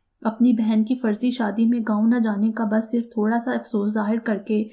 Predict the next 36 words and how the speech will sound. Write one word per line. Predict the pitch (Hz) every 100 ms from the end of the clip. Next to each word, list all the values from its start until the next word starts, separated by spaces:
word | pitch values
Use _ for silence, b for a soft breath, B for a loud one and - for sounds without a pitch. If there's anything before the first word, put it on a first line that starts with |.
| B B B
अपनी | 269 262 269
जिंदगी | 254 226 220 226
में | 240
मगन | 233 214 233 226
हो | 240
जाना | 233 196 196 - - _ _
कोई | 240 226
आसान | 220 214 214 208 220
बात | 208 214
नहीं | 240 208 196
थी, | 214 - - _ _ _ _ -
लेकिन | 220 214 226
इसे | 220 226
ये | 220 214
एक्टिंग | 208 226 208
भी | 233
करना | 247 202 190
थी | 190 214 208 -
और | 208
अभी | 202 214
फकीर | 214 214 220 226
मोहम्मद | 240 226 208 214
के | 254
आने | - 196 202
से | 208 233
पहले, | 202 196 214 220 B B B -
पहले | 247 254
इसे | 254 240 247
अपने | 226 233
आप | 226 208 -
को |
बिल्कुल | 214 220 214 247
नॉर्मल | 233 214 202 233
भी | 233 254
करना | 226 196 190
था। | - 208